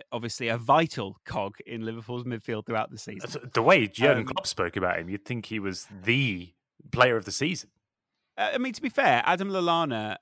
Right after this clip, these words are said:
Speaker 1: at key points in the season has come on and done, uh, very tactically intelligent things, which aren't necessarily, uh, at the very centre of the play. So he's come on and relieved pressure for Liverpool very often when
Speaker 2: Mm-hmm.
Speaker 1: he's needed it.
Speaker 2: Mm.
Speaker 1: Um, he's also come on and played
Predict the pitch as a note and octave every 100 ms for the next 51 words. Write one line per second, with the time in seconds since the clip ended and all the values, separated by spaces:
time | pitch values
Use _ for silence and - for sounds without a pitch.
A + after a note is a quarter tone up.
0 | - G#2+ - E3 C#3 C#3 A#2+ - A#2 -
1 | G#2+ G#2+ G#2+ C3 - A2+ G#2 G2+ G#2 A2
2 | G#2+ G#2+ G#2+ - G#2+ G#2 G#2 D#3 G3+ G3
3 | F#3+ F3+ D#3+ F#3 D3 D#3 D3+ C#3+ C#3 G3
4 | F3 - - G#2 G#2+ A2 G#2+ B2 A#2+ B2
5 | - A#2+ D#3+ D3 B2+ A#2 A2 G#2 _ _
6 | _ A2 G#2+ G#2+ A2+ B2 A#2+ - C3 A#2
7 | B2 G#2+ G#2 - G#2+ G2 - A2+ A2+ -
8 | D3 B2+ A#2 A#2 A2+ - D#3+ - D#3+ E3
9 | D#3 D3+ E3 D3+ D3 D3 D#3+ D3 A#2 A#2
10 | A#2+ B2 A#2+ A#2+ B2 - _ - F2 A2
11 | G#2+ A2 A#2 A#2 C3+ - B2+ C3 A#2 A#2
12 | A2 C3 A2+ A2